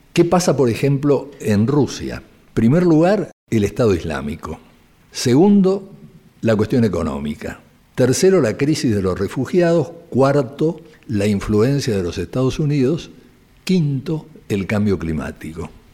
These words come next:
¿Qué pasa con el gran emisor de dióxido de carbono que es Estados Unidos? Primer lugar, entre las amenazas a la seguridad nacional, el Estado Islámico. Segundo lugar, los ataques cibernéticos.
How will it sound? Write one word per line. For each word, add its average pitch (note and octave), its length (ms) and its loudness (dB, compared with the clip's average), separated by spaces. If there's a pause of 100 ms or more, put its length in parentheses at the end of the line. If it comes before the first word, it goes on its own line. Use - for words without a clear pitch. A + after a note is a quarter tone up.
(240)
¿Qué E3 140 2
pasa F#3 580 0 (280)
con G#2+ 180 -2
el G#2 180 0
gran E3+ 440 0
emisor B2 640 0
de G#2 100 0
dióxido A2 480 0
de G2+ 80 0
carbono G#2+ 540 -2
que F#2 180 -2
es G2+ 160 -8 (260)
Estados G#2 440 -6
Unidos? C3 500 -2 (920)
Primer C#3 340 4
lugar, F#3 640 2 (220)
entre F#2+ 280 0
las F#2 200 -2
amenazas A2+ 520 0
a G2 60 -4
la F2 140 -4
seguridad G2+ 420 -2
nacional, A#2+ 580 -2 (300)
el G2+ 140 2
Estado F#2+ 340 2
Islámico. D2 600 -8 (400)
Segundo F3 480 2
lugar, D3 500 0 (360)
los A2 220 0
ataques A#2+ 460 -2
cibernéticos. E2+ 1040 -4